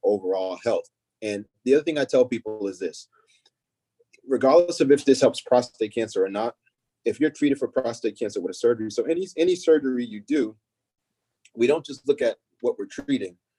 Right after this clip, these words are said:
we look at the other aspects of your medical care. So for example, if you have poorly controlled diabetes, if you have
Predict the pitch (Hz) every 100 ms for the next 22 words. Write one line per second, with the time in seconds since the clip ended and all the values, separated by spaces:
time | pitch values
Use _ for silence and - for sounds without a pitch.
0 | _ _ 107 123 131 - 120 - 107 -
1 | 120 113 101 95 - _ _ _ _ 107
2 | 107 - 104 104 92 90 92 104 101 85
3 | - 78 - _ 113 - - 113 104 113
4 | 104 85 - 117 117 - 117 113 104 101
5 | 104 98 87 85 98 107 110 - _ _
6 | _ _ _ - 101 107 107 92 92